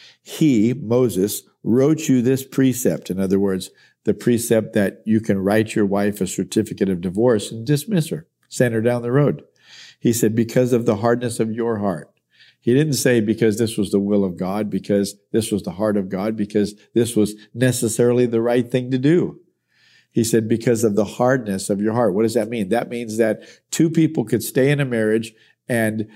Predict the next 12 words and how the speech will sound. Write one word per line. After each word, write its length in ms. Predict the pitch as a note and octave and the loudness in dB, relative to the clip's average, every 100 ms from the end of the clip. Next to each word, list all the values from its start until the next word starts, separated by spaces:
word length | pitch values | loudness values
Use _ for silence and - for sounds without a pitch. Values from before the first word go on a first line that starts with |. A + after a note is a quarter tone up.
| _ - | _ -4
because 420 | A#2 A2+ C3 C3 | -2 2 2 4
of 140 | B2+ G#2 | 2 0
a 100 | F2+ | -4
hard 440 | - B2 C#3 C#3 | -2 0 2 2
heart, 300 | C3 B2+ E2+ | 2 0 0
either 260 | A2 G#2 G2+ | 0 2 2
one 300 | G2+ A#2 C3 | 0 -2 0
or 80 | C#3 | 2
both, 400 | C#3 A2 - - _ _ _ G#2+ | 2 0 -2 -12 _ _ _ 0
destroy 680 | C3 B2+ - - C3+ C3+ | 0 0 -4 -4 2 4
each 300 | C3+ A2 G#2 | 4 2 0
other. 300 | F#2+ F2 - | -4 -6 -12